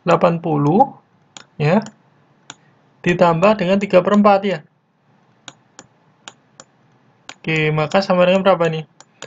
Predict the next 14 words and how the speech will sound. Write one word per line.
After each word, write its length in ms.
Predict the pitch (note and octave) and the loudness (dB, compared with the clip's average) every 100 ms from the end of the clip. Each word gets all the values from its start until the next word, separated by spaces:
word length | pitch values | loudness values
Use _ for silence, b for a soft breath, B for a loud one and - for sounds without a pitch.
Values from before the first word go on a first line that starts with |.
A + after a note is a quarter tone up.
| - | -18
Tiga 240 | - F3 | -4 0
per 160 | E3+ F3 | 2 0
empat 320 | E3+ G3+ G3 | 0 0 0
itu 80 | G3 | -2
sama 240 | A3+ G3+ | 0 2
dengan 480 | F#3+ F#3+ C4 G#3 - - | 2 2 0 -4 -10 -2
nol 160 | G#3 G3 | 0 2
koma 240 | G3+ G#3 | 2 2
tujuh 240 | G#3+ G3+ | 2 0
lima 400 | G3 A3 G#3+ G#3 | 0 2 4 4
ya. 160 | A3+ D3+ - _ _ - B _ _ | 4 0 -6 _ _ -20 B _ _
Jadi 240 | - D3+ F#3+ | -6 0 2
delapan 320 | F3 E3+ E3+ | 4 2 -2
puluh, 160 | F3+ | -2